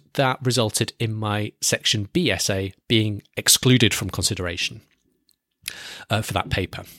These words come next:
So the grade for that paper, for me, would be determined only by the average of my sections A and C essays. B was out of the picture. For me, this was a fantastic outcome, not only because section B was <laughs> obviously rubbish, but also because I'd had all that extra time to spend writing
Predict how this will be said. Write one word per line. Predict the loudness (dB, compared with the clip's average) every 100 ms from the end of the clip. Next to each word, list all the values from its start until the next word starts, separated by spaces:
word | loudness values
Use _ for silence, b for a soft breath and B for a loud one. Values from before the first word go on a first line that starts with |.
| 0
So | 0 2
the | 2
grade | 4 6 4
for |
that | -4 -4
paper, | -4 -2 -2 -4
for | 0 4
me, | 6 4 0
would | -4
be | -4
determined | -4 -2 0 0 -2 0 4
only | 4 4
by | 2 2
the | 4
average | 4 2 0
of | -4 -4
my | -4
sections | -4 -4 -6 -6 0
A | 2 2 0
and | -2 -2
C | 0 4 4 2 -4
essays. | -2 -2 -4 -12 -16 _ _ _ _ _
B | 2 4
was | 4
out | 4 2
of |
the | -2
picture. | -2 -2 -4 -6 B B B B B B
For | 4
me, | 6
this | 6 4
was | 4
a | 4
fantastic | 4 4 2 2
outcome, | -2 -4 -8 -12
not | -2 4 6 6
only | 6 4
because | 2 2
section | 2 2 4
B | 4
was | 4 4 2
<laughs> |
obviously | 4 4 4
rubbish, | 4 4 2 0 B B B 0
but | 4
also | 6 4
because | 2 0 2
I'd | 2
had | 4 2
all | 2
that | 2
extra | 2 0 -2
time | 2 2 2 0
to | 0
spend | 2 2 2
writing | 2 4 2 0